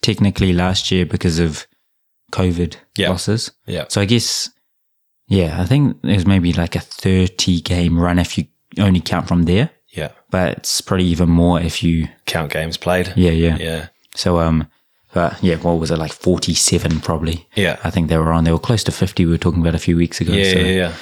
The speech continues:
Speaker 2: yeah.
Speaker 1: um, so yeah, like, good on them. And then another one, which isn't quite, like, if you're only gonna have news of the week, is one game, then it'll probably be that one. But
Speaker 2: Yeah.
Speaker 1: the other one, which is, yeah, first win of the season for the Kintetsu Liners, uh,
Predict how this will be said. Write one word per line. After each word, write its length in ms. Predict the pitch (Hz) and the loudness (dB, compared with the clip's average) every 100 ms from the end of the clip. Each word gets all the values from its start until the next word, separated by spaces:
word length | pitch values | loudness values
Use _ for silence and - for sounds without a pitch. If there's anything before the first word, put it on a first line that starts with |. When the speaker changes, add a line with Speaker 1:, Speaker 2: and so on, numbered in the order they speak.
| - - | -8 0
Speaker 2:
yeah. 180 | 90 85 | 2 4
Speaker 1:
um, 260 | 82 80 - - | 2 0 -4 -6
so 120 | - | 0
yeah, 280 | 87 92 78 | 2 2 0
like, 180 | 82 80 | 0 0
good 140 | 80 90 | 2 2
on 140 | 87 | 4
them. 140 | 90 | 4
And 120 | 87 87 | 4 4
then 260 | 85 85 82 | 2 0 0
another 320 | 87 87 90 | 0 2 2
one, 220 | 90 87 | 2 2
which 280 | 87 82 - | 0 -2 -2
isn't 320 | 87 80 82 | 0 0 0
quite, 440 | - - 85 - - _ _ _ _ _ _ _ | 0 -2 -2 -4 -10 _ _ _ _ _ _ _
like, 320 | 101 87 - - | -6 -6 -8 -6
if 120 | 90 | 0
you're 120 | 95 90 | 2 4
only 140 | 87 | 4
gonna 160 | 82 80 | 2 2
have 120 | 76 | 2
news 220 | 82 80 | 2 2
of 60 | 80 | 2
the 80 | |
week, 340 | 82 85 - - - - | 2 2 -2 -12 -18 -4
is 140 | 90 82 | -2 0
one 220 | 87 85 | 2 2
game, 220 | 82 82 | 2 2
then 120 | 82 85 | 2 2
it'll 100 | 82 | 2
probably 180 | 87 82 | 0 0
be 80 | |
that 180 | 82 85 | 0 0
one. 180 | 90 87 | 2 2
But 160 | 85 87 | 0 -2
Speaker 2:
Yeah. 120 | 78 - - | -6 -12 -4
Speaker 1:
the 100 | - | 0
other 140 | 90 | 2
one, 220 | 92 82 80 _ - - | 2 0 -4 _ -20 -4
which 180 | 90 - | 0 0
is, 420 | 82 71 - - - _ _ _ _ | 0 -2 -4 -6 -14 _ _ _ _
yeah, 280 | 90 87 - - _ | 0 0 -2 -12 _
first 360 | - 110 104 - | -2 0 2 2
win 100 | 101 | 4
of 80 | 95 | 4
the 80 | 90 | 2
season 380 | - 101 95 87 | 2 2 2 2
for 100 | 90 | 0
the 80 | 87 | 0
Kintetsu 440 | - 92 90 - | 2 2 0 0
Liners, 400 | 90 92 120 | 2 4 4
uh, 40 | 117 | 2